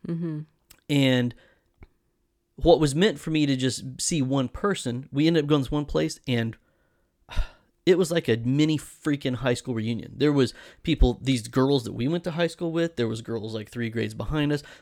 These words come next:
Speaker 2: there was girls from, you know, another school that we didn't even go to, but,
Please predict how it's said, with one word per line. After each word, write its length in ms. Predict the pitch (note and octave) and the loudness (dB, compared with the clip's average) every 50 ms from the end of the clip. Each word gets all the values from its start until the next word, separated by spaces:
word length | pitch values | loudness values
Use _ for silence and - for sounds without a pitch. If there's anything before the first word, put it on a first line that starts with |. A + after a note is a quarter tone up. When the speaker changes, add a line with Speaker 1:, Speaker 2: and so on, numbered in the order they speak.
| _ - | _ 0
Speaker 2:
there 120 | C#3 C3 | 0 2
was 220 | B2+ A#2+ A2+ A2+ | 2 2 0 -2
girls 360 | - - B2+ C3 B2 B2+ B2+ - | -6 -6 -4 -2 0 -2 -2 -4
from, 300 | - - A2+ A2 G#2+ - _ _ _ _ _ _ _ | -4 -6 -6 -6 -6 -10 _ _ _ _ _ _ _
you 120 | - - A#2+ | -6 -4 -4
know, 160 | A#2 A2 - | -2 -2 -2
another 460 | - A#2+ A#2+ B2+ C#3 C#3+ C#3+ C#3+ C3 | -2 -2 0 0 0 0 0 0 -2
school 200 | - - - C#3+ | -4 -4 -6 -4
that 60 | B2+ | -2
we 100 | B2 B2+ C3 | -2 -2 -2
didn't 120 | B2+ A#2 | -2 -4
even 180 | A#2+ G#2+ G#2 G#2+ | -6 -8 -6 0
go 200 | A#2 C#3+ D3 D3 | 4 4 4 4
to, 220 | C#3+ - - E3 | 2 0 -2 -4
but, 220 | C#3 A#2 A#2+ A#2 | -4 -2 -6 -6